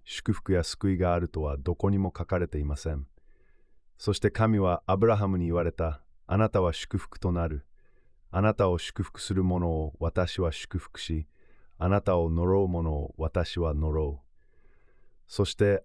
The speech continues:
あなたによって地のすべての家族が祝福される。」創世記十二二から三。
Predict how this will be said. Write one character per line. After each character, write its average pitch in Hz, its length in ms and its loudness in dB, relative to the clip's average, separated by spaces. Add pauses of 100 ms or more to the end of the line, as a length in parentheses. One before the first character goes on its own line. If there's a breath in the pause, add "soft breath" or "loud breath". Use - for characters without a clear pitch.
あ 98 80 0
な 107 140 4
た 101 140 2
に 92 120 0
よ 87 120 0
っ - 40 -14
て 90 400 -2
地 - 160 0
の 98 120 2
す - 200 -2
べ 104 140 4
て 98 100 0
の 87 120 -2
家 90 180 -2
族 85 240 -6
が 76 100 -2
祝 - 220 -10
福 - 200 -10
さ 78 140 -4
れ 78 140 0
る。」 73 180 -6 (240)
創 87 220 -2
世 85 180 -4
記 73 200 -8
十 85 180 -2
二 82 160 0
二 85 120 -2
か 80 120 -4
ら 78 100 -4
三。 73 360 -6